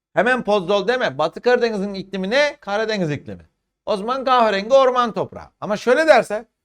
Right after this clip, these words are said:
Türkiye'de podzolları en çok nerede rastlanır? Ha, Batı Karadeniz. Laterite nerede rastlanır daha çok? E, Doğu Karadeniz.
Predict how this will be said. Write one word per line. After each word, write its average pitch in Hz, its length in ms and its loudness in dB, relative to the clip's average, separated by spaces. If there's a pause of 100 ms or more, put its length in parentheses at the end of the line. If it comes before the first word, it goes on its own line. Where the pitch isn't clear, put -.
(140)
Türkiye'de 247 460 -2
podzolları 208 680 2
en 202 180 -2
çok 196 240 -8
nerede 226 320 -2
rastlanır? 220 460 0 (240)
Ha, 175 260 -10
Batı 190 200 -8
Karadeniz. 110 420 -4 (400)
Laterite 233 600 2
nerede 233 320 2
rastlanır 143 480 -4
daha 135 160 -2
çok? 233 200 -12 (140)
E, 151 140 -8
Doğu 165 200 -2
Karadeniz. - 580 -16